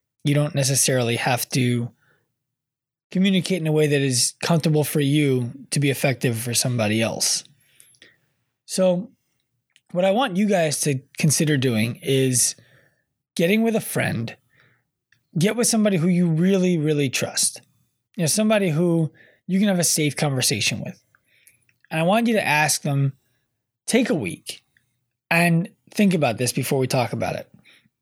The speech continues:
You know, tell them you'd like them to come prepared and that you'll come prepared as well. But open it up just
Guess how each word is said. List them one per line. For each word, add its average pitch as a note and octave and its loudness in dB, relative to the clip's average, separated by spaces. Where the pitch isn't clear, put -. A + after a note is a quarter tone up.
You D3+ 2
know, D3+ -4
tell G3 -2
them G#3 2
you'd F3 0
like E3 0
them E3 2
to - -8
come D3 2
prepared A#2 -4
and D#3+ -2
that D3+ 0
you'll D3 2
come C#3+ 0
prepared B2+ 0
as A2+ -4
well. A2 -6
But G3 2
open G#3+ 0
it G3+ 2
up F3 0
just D#3+ -2